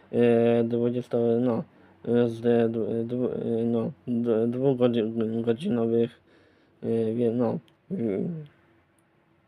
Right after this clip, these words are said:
no, d-, no, w sensie dwu-, no,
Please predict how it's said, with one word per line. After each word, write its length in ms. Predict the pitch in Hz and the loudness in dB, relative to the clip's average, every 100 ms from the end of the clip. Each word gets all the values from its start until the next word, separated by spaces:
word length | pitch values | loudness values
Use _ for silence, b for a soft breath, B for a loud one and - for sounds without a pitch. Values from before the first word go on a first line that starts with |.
| - | -4
no, 320 | 156 135 120 | 0 2 2
d-, 140 | 120 | 2
no, 360 | 117 120 135 127 | 0 0 2 0
w 40 | |
sensie 260 | - 123 120 | 0 -2 -2
dwu-, 640 | 120 131 135 131 127 123 | -2 0 2 4 4 2
no, 340 | 117 120 117 | 0 -2 -2